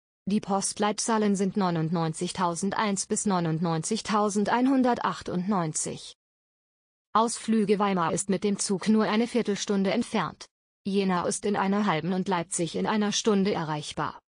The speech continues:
Die näheren Ziele der Umgebung sind Arnstadt, zwanzig Kilometer südwestlich, B vier, älteste Stadt der neun Bundesländer.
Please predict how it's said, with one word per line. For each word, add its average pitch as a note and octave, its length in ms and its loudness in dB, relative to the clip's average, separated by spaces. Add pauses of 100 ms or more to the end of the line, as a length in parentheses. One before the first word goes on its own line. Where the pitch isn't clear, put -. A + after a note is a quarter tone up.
(260)
Die G3 160 2
näheren G#3+ 500 2
Ziele F3 320 2
der E3+ 160 0
Umgebung F#3 520 0
sind D#3+ 340 -8 (640)
Arnstadt, G3+ 640 0 (180)
zwanzig G3+ 640 -2
Kilometer G3 640 2
südwestlich, - 1000 -2 (180)
B F#3 200 4
vier, A3+ 500 2 (220)
älteste A3+ 480 0
Stadt G#3 320 -2
der G#3 100 2
neun F3+ 340 2
Bundesländer. E3+ 800 0